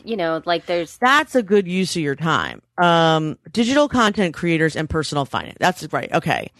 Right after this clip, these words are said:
Speaker 2: That's exactly what it is. Digital content creators who talk about personal finance. But, um, the sponsors there are looking for same thing as here. They're looking for people who, um, want to partner with them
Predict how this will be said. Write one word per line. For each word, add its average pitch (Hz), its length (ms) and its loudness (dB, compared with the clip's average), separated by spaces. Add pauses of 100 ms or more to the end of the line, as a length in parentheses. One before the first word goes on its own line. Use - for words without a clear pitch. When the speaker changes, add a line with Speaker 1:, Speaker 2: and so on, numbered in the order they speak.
(260)
Speaker 2:
That's 202 220 0
exactly 175 320 0
what 139 120 0
it 113 100 -4
is. - 60 -14
Digital 233 400 2
content 196 400 0
creators 156 420 -2
who 170 120 -6
talk 160 220 0
about 156 200 0
personal 147 420 -6
finance. 76 520 -14 (340)
But, 226 280 2 (720)
um, 165 580 2
the 185 120 0
sponsors 202 600 0
there 190 320 2
are 175 140 2
looking 175 460 -2
for 151 640 0 (300)
same 202 360 0
thing 180 240 -2
as 196 120 -4
here. 277 440 -2 (140)
They're 180 120 -4
looking 180 360 -4
for 247 160 0
people 185 500 0
who, 165 520 2 (520)
um, 160 220 2
want 165 380 0
to 185 500 -2
partner 185 400 2
with 151 160 -4
them 139 480 0